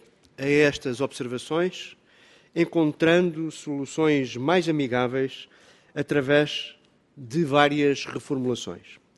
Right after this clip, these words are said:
Desde logo do layout do site, que se torna, creio eu, agora mais atraente,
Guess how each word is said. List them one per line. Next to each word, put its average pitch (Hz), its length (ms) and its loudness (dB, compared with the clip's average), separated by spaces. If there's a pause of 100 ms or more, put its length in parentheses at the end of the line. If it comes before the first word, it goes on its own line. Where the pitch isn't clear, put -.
(460)
Desde 135 360 2
logo 135 540 4
do 113 200 -4
layout 127 520 2
do 107 160 -14
site, - 600 -2 (440)
que - 100 -20
se 139 140 -6
torna, 135 520 4
creio 131 480 0
eu, 127 440 2
agora 127 640 2 (360)
mais 131 920 2 (100)
atraente, 131 840 0